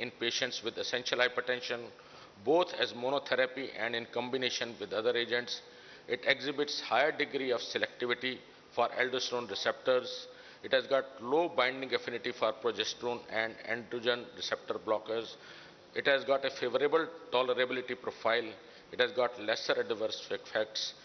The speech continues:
and it's effective and well, well tolerated when used with A R Bs and other diuretics. Thank you very much for your patient hearing.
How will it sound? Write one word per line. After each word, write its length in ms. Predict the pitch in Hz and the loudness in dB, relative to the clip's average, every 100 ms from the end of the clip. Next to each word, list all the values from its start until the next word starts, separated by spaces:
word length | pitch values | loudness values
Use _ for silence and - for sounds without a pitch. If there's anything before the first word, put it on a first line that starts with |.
| - - | -14 -6
and 140 | 117 | -4
it's 200 | 110 - | -2 -2
effective 500 | 107 - 120 - 123 107 - | -4 0 0 0 -2 -2 -8
and 180 | 95 92 | -6 0
well, 200 | 110 98 92 | -2 -2 0
well 160 | 127 135 | 2 2
tolerated 540 | 117 110 110 107 113 110 - - - - | 0 0 0 0 0 -2 -8 -20 -20 -10
when 200 | 95 110 98 | -4 -4 -4
used 340 | 107 120 98 | -6 -6 -6
with 100 | 104 90 - | -8 -8 -6
A 80 | 104 | 0
R 140 | 104 | 2
Bs 420 | 95 95 95 - - - | 0 -4 -8 -8 -12 -10
and 100 | 95 - - | -10 -8 -6
other 180 | 95 | -6
diuretics. 640 | 87 85 85 82 87 - - - - - - | -6 -6 -8 -10 -12 -12 -14 -16 -20 -20 -8
Thank 240 | 131 127 135 | -6 -4 0
you 60 | |
very 160 | 117 113 | 0 0
much 200 | 113 - | -2 -4
for 180 | - 104 | -2 -2
your 120 | 101 | -2
patient 340 | - 95 - 90 | -6 -8 -8 -8
hearing. 200 | 85 | -8